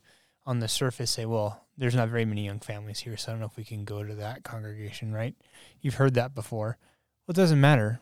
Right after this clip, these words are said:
because as soon as you find that you're all trying to seek truth and you want to grow together to serve God,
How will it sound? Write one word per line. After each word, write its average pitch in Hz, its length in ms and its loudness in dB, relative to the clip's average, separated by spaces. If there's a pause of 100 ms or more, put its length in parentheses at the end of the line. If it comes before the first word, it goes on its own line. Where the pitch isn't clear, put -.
because 135 200 0
as - 40 0
soon 156 220 0
as 127 120 2
you 123 60 0
find 123 320 0
that 117 80 -2
you're 117 260 -2
all 117 160 2
trying 120 280 -2
to 110 80 -2
seek - 340 -4
truth - 540 -4 (120)
and 117 200 -2
you 110 100 -2
want 113 260 -2
to 120 100 -8
grow 110 260 -4
together 110 420 -4
to 117 140 -4
serve 113 360 -4
God, 110 360 -6